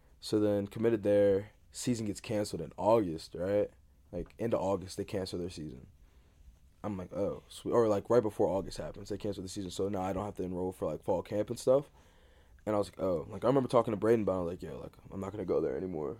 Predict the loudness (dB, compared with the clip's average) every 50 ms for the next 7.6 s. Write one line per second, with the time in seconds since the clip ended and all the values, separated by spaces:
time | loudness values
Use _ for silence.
0 | -14 -12 -10 -8 -4 -2 -2 -2 -2 -2 -2 -2 -2 -2 -4 -6 -8 -4 -2 -2
1 | -2 -2 -2 -4 -4 -4 -6 -8 -8 -8 -10 -10 -10 -8 -6 -4 -2 -2 -2 -2
2 | -4 -4 -4 -4 -4 -6 -6 -8 -12 -18 -20 -20 -20 -20 -20 -20 -20 -20 -20 -20
3 | -20 -20 _ -14 -4 2 4 6 6 6 6 6 6 6 4 4 2 0 -4 -6
4 | 0 2 4 4 4 2 0 0 -2 -2 -2 0 0 0 0 0 -2 -4 -4 -2
5 | -2 0 0 0 -2 -4 -8 -16 -20 -20 -20 -20 -20 -20 -20 -20 -20 -20 -20 -20
6 | -20 -14 -10 -8 -6 -6 -6 -6 -8 -12 -14 -10 -6 -6 -4 -4 -4 -6 -8 -8
7 | -6 -4 -4 -4 -4 -4 -4 -2 -2 -2 -4 -6